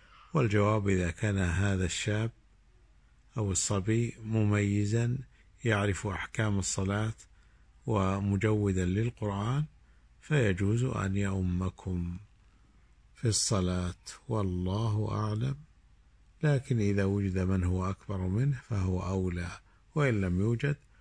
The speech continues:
فصلاته صحيحة وصلاتكم خلفه صحيحة، والله أعلم. سؤال: نحن أسرة،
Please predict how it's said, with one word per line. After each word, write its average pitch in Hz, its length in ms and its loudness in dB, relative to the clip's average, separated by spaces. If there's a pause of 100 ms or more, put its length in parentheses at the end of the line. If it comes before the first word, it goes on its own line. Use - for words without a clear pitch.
(340)
فصلاته 104 580 0
صحيحة 107 760 -2 (440)
وصلاتكم 101 840 -2
خلفه 95 760 -4
صحيحة، 101 800 -2 (680)
والله 107 840 0
أعلم. 95 400 -4 (1500)
سؤال: 127 640 2 (880)
نحن 117 420 4
أسرة، 113 520 0